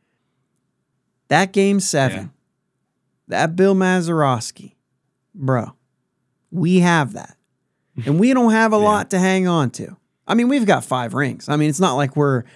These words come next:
Speaker 1: not, you know what I'm saying? We're,
Speaker 2: Sure,
Speaker 1: we're
Speaker 2: yeah.
Speaker 1: fine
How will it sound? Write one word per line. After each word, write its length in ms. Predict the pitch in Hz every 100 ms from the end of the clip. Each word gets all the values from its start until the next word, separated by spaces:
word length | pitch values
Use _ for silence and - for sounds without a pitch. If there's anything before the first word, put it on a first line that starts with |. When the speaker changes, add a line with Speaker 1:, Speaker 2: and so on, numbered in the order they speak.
| _
Speaker 1:
not, 400 | 127 131 135 - -
you 120 | 208
know 80 | 185
what 80 | 151
I'm 40 |
saying? 480 | - 175 139 127 127
We're, 120 | 143 - _
Speaker 2:
Sure, 460 | - 170 107 85 -
Speaker 1:
we're 120 | 185
Speaker 2:
yeah. 80 | 143
Speaker 1:
fine 420 | 185 123 -